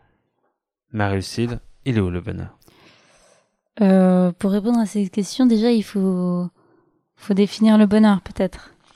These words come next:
Speaker 1: Très bien.
Speaker 2: Parce que c'est pas, voilà.
Speaker 1: Le bonheur, c'est, euh, l'état de pla-, le plaisir, euh, qui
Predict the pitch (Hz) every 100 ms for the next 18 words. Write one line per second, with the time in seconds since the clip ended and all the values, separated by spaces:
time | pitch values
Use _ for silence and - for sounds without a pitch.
0 | - - 107 101 123 _ _ - - 202
1 | - 202 175 190 185 185 185 185 185 175
2 | _ _ _ _ 110 107 101 120 120 135
3 | 120 113 107 104 101 101 101 110 117 110
4 | 92 113 107 104 101 98 - 113 107 113
5 | 120 107 101 98 95 95 95 - 131